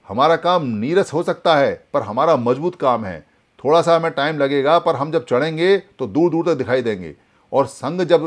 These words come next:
ऊपर चढ़ता है तो सूरज से भी ज़्यादा तेज चमकता है, ये संघों की खासियत होती है। बस थोड़ा सा कष्ट है कि आप दिन रात, दिन रात सब कुछ भूल के टिकटिंग करिए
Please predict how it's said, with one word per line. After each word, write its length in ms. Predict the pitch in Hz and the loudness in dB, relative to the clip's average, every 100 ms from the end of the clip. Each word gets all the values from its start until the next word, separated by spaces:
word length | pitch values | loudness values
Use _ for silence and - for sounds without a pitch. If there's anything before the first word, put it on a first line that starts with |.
| 131 | -2
ऊपर 240 | 143 147 170 | -2 2 2
चढ़ता 340 | 147 143 147 131 | 2 0 2 2
है 160 | 143 | 2
तो 120 | 175 165 | 0 -2
सूरज 280 | - 147 120 | -4 -4 -2
से 140 | 160 | -4
भी 80 | 151 | 0
ज़्यादा 180 | 151 147 | 0 0
तेज 220 | 147 143 | -2 -6
चमकता 360 | 135 127 - 135 | -8 -6 -2 0
है, 120 | 156 | -2
ये 60 | |
संघों 340 | 147 131 135 135 | -4 -8 -6 -8
की 80 | 139 | -6
खासियत 320 | 127 135 139 | -4 -4 -4
होती 240 | 120 123 | -6 -6
है। 220 | 110 92 - _ _ _ | -6 -6 -10 _ _ _
बस 140 | 160 170 - | 0 0 0
थोड़ा 200 | 131 180 | 0 2
सा 140 | 180 180 | 0 -2
कष्ट 240 | 160 - | -4 -2
है 220 | 123 143 165 - _ _ - | 0 2 0 -6 _ _ 0
कि 40 | 151 | 4
आप 140 | 165 | 4
दिन 220 | 107 131 | 2 0
रात, 140 | 170 160 | 2 2
दिन 180 | 123 127 | 0 2
रात 200 | 160 160 | 2 2
सब 240 | 151 - | -4 -4
कुछ 200 | 208 156 | -6 -6
भूल 280 | 101 127 139 | -4 -2 -2
के 180 | 160 165 | -2 -6
टिकटिंग 380 | 143 - 170 | -8 -10 -8
करिए 400 | 127 113 131 180 | -6 -4 -2 -4